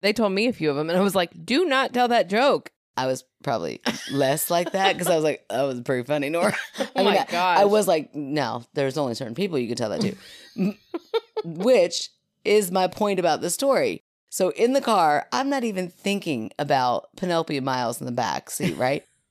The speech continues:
Speaker 2: So I'm telling, like, some, you know, whatever, silly jokes, but, like, kid-friendly, whatever, they're fine. They're age appropriate. But then Nora's kinda come back with a little bit, you know, they're toeing the line.
Speaker 1: Yeah.
Speaker 2: Which I'm loving. You know me, I'm loving it. I'm like, "Ugh, that's hilarious."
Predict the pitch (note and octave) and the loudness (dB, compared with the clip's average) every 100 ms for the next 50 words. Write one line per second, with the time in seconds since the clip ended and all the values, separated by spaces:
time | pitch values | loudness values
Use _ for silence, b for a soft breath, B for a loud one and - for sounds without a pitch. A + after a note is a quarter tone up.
0 | - F3+ F#3 C4 B3 G#3 F3+ E3 D3 - | -4 0 2 2 0 -2 -2 -2 -2 -2
1 | D3+ C#3+ D#3+ C#3+ A#2+ B2+ A#2 G#2 B2 - | -4 -2 -2 -2 -2 -2 -2 -4 -6 -6
2 | - C#3+ B2 B2 A2+ A#2+ C#3+ D#3 D#3+ - | -4 -2 -2 -2 -2 -4 -6 -2 -4 -6
3 | _ - - - - A#3 - F3 D#3+ D#3 | _ -20 -18 -12 -2 -2 -2 -4 -2 0
4 | C#3+ A#2+ A#2+ C#3 - A#2 A2 A#2+ _ _ | 0 0 -2 -6 -4 -4 -4 -8 _ _
5 | G#3 G3 E3 D3+ D3+ C3+ C3 B2 - b | -2 0 0 -2 -4 -2 -2 -4 -6 b
6 | b D#3 E3 E3 F3 F3+ - D#3+ D#3 C3+ | b -4 -2 0 2 0 0 -4 -2 -2
7 | C3+ C3+ D#3 G3 C#4+ D#4 D4 B3+ A3+ G#3+ | -2 -4 -8 -6 -2 2 2 4 4 2
8 | - G3 F#3 F3+ - - _ - G3+ G#3+ | 0 2 4 4 0 -6 _ -4 0 2
9 | G#3+ G#3 F#3+ F3 C#3+ F2+ A1+ G#2+ - E3 | 0 -2 -2 -2 0 -2 -6 -10 -4 -2
10 | D3 - E3+ F3+ E3+ E3 D#3 B2 G1+ B2+ | -2 -2 -2 2 2 2 2 0 -6 -10
11 | C3 D3+ D3+ C#3 A2+ C3 C#3 C3+ B2 F2+ | -6 -2 0 0 -2 -4 0 0 0 -4
12 | G2 G#2 A2 D3 - - A#2 - - C#3+ | -6 -4 -2 -2 -4 -6 -6 -6 -6 -4
13 | A2 C2+ A1+ | -4 -4 -10